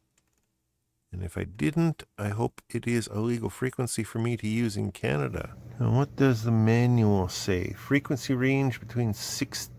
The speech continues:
ten point five and six sixty-nine point five megahertz. Damn it, it's not the two point two gig that I thought it was, two point four gig. Oh, damn. I think I just wasted some money.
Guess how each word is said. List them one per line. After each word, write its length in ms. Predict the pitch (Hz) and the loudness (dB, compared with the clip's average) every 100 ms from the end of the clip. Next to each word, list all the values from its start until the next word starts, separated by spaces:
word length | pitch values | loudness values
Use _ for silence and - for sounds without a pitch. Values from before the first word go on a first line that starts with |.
| - | -12
ten 420 | - - 139 135 | -4 2 4 4
point 340 | - 127 113 - | 2 2 2 -2
five 500 | - 127 127 127 101 | 2 6 6 4 2
and 180 | 110 | -2
six 240 | - 113 - | -4 -8 -6
sixty-nine 520 | 120 - 107 113 127 | -6 -2 0 2 2
point 240 | 110 98 | 0 -2
five 320 | - 110 95 - 104 | 0 0 0 -6 -2
megahertz. 680 | 107 117 107 87 - - - - - - - - - - - - - - - | 2 4 4 2 -2 -10 -12 -16 -18 -18 -18 -20 -20 -20 -20 -20 -20 -20 0
Damn 220 | 107 135 | 4 6
it, 80 | 156 | 6
it's 160 | 101 - | 2 2
not 100 | 113 | 2
the 100 | 113 | 0
two 160 | - | -6
point 220 | 113 117 - | -2 -2 0
two 160 | 120 | -4
gig 320 | 104 113 107 | -2 -2 0
that 100 | 101 | 0
I 60 | 98 | -2
thought 280 | - 123 110 | 2 4 4
it 40 | |
was, 160 | 87 - | 0 -2
two 120 | 110 | -4
point 140 | 101 | -4
four 200 | - 117 | -2 -4
gig. 460 | 98 110 95 - - - - - - - - - _ _ _ _ _ _ _ - - | -2 0 -2 -4 -12 -18 -20 -18 -20 -20 -20 -20 _ _ _ _ _ _ _ -20 -6
Oh, 640 | 107 110 113 117 113 110 95 85 _ _ _ | -2 0 2 2 2 2 -2 -6 _ _ _
damn. 560 | 95 92 90 78 78 76 - _ _ _ _ _ _ _ _ _ _ _ _ | 4 6 6 2 -2 -10 -16 _ _ _ _ _ _ _ _ _ _ _ _
I 40 | |
think 140 | 98 95 | -4 0
I 60 | |
just 220 | 95 92 - | 0 0 -2
wasted 360 | 95 - 87 | -2 -2 -8
some 240 | - 90 92 | -4 0 2
money. 380 | 87 - - | 0 -2 -10